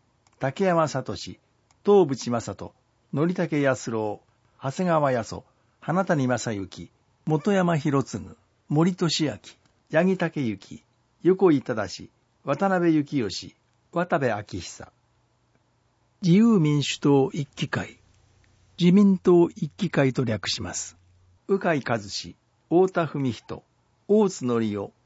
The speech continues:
京極文子、松井哲郎、森瞳。公明党一宮市議団、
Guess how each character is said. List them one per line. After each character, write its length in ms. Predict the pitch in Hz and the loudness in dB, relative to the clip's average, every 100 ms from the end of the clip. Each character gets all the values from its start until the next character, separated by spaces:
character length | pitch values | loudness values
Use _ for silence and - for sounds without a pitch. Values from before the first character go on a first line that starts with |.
| _ _ - | _ _ -2
京 200 | 170 190 | 2 2
極 280 | 180 - | 0 -2
文 260 | 151 160 117 | -4 -2 -4
子、 240 | - 92 - _ _ _ _ | -6 -16 -18 _ _ _ _
松 300 | 151 151 196 | -2 0 0
井 120 | 180 | -2
哲 320 | 160 160 - 143 | -2 -4 -2 -2
郎、 380 | 131 120 117 - _ _ _ _ | -2 -4 -8 -14 _ _ _ _
森 240 | 127 151 165 | -2 0 0
瞳。 540 | - 139 113 95 - _ _ _ _ _ _ _ _ _ _ _ _ _ _ | -4 -4 -4 -4 -12 _ _ _ _ _ _ _ _ _ _ _ _ _ _
公 200 | - 190 | 0 2
明 220 | 208 196 | 4 2
党 360 | 175 160 151 143 | 0 -2 -2 -2
一 200 | - - | -8 -4
宮 360 | 202 190 175 160 | 0 0 0 -2
市 160 | - 131 | -2 -2
議 100 | 131 | -2
団、 300 | 95 85 | -2 -8